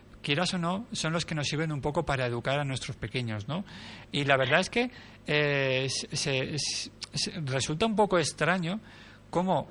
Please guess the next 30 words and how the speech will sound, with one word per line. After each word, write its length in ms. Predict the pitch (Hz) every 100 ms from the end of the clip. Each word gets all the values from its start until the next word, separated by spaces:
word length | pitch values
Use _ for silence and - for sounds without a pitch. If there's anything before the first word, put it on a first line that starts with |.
| -
a 260 | 131 131
un, 280 | 135 131 160 -
a 40 |
una 200 | 160 165
persona 320 | 175 165 185 151
que 180 | 123 117
quizá 320 | 143 139 147
fue 220 | - 180
muy 200 | 165 160
precursor 640 | 151 151 139 151 - 165
en 80 | 165
su, 300 | 131 139 127 -
en 120 | 127
su, 480 | - 120 117 113 127
en 80 | 120
su 180 | - 110
época, 300 | 156 180 180
en 60 |
su 140 | 147 104
tiempo, 440 | 135 165 156 185 - -
con 140 | - 127
el 100 | 107
tema 200 | 123 139
de 100 | 131
las 120 | 123
moralejas 720 | 120 107 101 180 196 170 165 147
y, 180 | 135 127 160 -
claro, 220 | - 170
que, 160 | 123 131 - - - - - - -
pues, 260 | 147 135